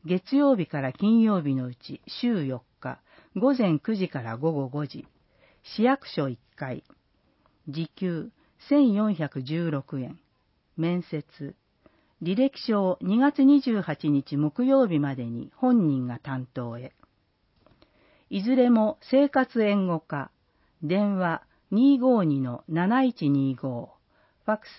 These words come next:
二五二の七零四三。非常勤職員、相談員。子育てに関する相談業務経験者。若干名。子育てに関する相談、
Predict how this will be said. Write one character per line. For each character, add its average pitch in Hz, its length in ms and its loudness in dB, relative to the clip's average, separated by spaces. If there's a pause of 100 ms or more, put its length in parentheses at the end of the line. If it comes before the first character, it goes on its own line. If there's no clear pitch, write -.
(240)
二 277 260 4
五 262 240 2
二 160 160 2
の 127 240 -4 (140)
七 202 320 0
零 202 280 0
四 139 240 0
三。 123 340 -8 (1700)
非 214 160 -2
常 294 220 4
勤 277 240 6
職 220 380 0
員、 127 200 -2 (120)
相 220 340 2
談 175 300 0
員。 117 220 -6 (800)
子 - 100 -4
育 302 300 0
て 214 100 -2
に 170 140 -2
関 160 240 0
す - 120 -6
る 143 140 -4
相 240 260 0
談 240 280 2
業 202 160 0
務 151 180 0
経 160 260 -6
験 131 300 -6
者。 - 260 -18 (720)
若 160 240 -4
干 165 320 2
名。 139 320 -4 (880)
子 233 120 -2
育 294 280 2
て 185 100 0
に 165 120 2
関 156 260 0
す - 160 -8
る 139 120 -6
相 160 280 -2
談、 147 320 -4